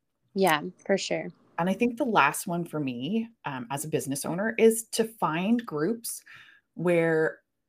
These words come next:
Speaker 2: you are getting what you need out of social media. So whether it's the support for you as a business owner, whether it is places that your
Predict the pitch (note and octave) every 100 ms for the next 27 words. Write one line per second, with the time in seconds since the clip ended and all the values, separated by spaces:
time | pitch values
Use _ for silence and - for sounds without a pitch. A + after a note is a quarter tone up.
0 | - E3+ F#3 - G3 E3+ F3+ E3+ E3 D#3
1 | - D#3+ D#3 C#3 B2+ B2 - A#2+ - A2
2 | - C3 - - - F#3 G3 G3+ A#3+ A#3
3 | G#3 - - D3+ - D3+ - D3+ D#3 -
4 | A3+ G#3+ A3+ F#3+ C3+ C3 C3 F#3+ G3+ A3
5 | A#3+ C4 C#4 - E3 D#3+ D#3+ D#3 D3+ D3
6 | C#3+ C#3 - D3 C3+ - C#3 C3+ - C#3
7 | C3+